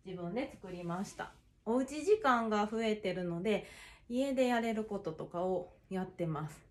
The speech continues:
で、えーと、この刺繍の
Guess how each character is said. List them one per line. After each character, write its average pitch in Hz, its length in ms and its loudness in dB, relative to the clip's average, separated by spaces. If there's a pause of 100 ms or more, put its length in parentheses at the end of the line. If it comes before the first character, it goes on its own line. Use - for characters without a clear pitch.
(1500)
で、 370 320 -2 (880)
え 170 200 -6
ー - 60 -18
と、 - 160 -10 (1600)
こ 269 140 -2
の 294 380 4 (1300)
刺 - 140 -2
繍 214 380 6
の 233 360 4